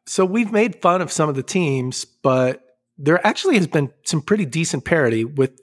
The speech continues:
four aces excluded. They've clearly been the class of the league and maybe need to be broken up.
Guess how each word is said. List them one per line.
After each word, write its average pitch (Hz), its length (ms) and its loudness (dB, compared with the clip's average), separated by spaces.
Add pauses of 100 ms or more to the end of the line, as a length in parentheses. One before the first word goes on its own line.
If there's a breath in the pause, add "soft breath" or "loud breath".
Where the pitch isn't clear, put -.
(100)
four 160 300 2
aces 139 280 0
excluded. 113 500 -2
They've 113 160 -2
clearly 123 300 0
been 113 160 -4
the 110 80 -6
class 123 320 0
of 127 80 -8
the 110 60 -4
league 127 340 0
and 110 300 -8 (340)
maybe 123 300 -6
need 117 160 -8
to - 80 -20
be 117 80 -8
broken 120 340 -6
up. 147 260 -4